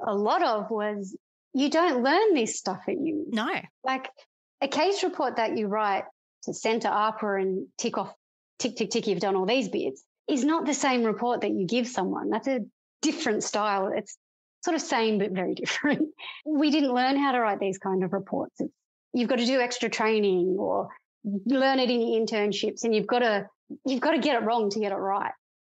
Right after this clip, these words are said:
Speaker 1: And I think it's that understanding of, okay, this is a process and it's a cha-, it can be a challenge, but one of those positive challenges of like, "I'm growing from this," not,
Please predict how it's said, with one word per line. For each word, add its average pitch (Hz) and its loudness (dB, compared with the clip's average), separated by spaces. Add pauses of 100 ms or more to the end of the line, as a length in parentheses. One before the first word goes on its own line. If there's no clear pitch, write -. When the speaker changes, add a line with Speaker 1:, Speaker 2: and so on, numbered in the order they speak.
Speaker 1:
And 226 0
I 202 2
think 240 0
it's 220 -2
that 196 0 (640)
understanding 196 0
of, 190 -4
okay, 190 -2
this 196 -6
is 202 -4
a 226 -2
process 214 -4 (380)
and 202 2
it's 202 -4
a - -4
cha-, 233 0
it 262 0
can 269 0
be 262 2
a 233 2
challenge, 208 0
but 208 -2
one 202 0
of 202 0
those 196 -2
positive 185 -2
challenges - -4
of 196 -8
like, 190 -2
"I'm 202 0
growing 202 2
from 196 -4
this," - -8 (360)
not, 196 0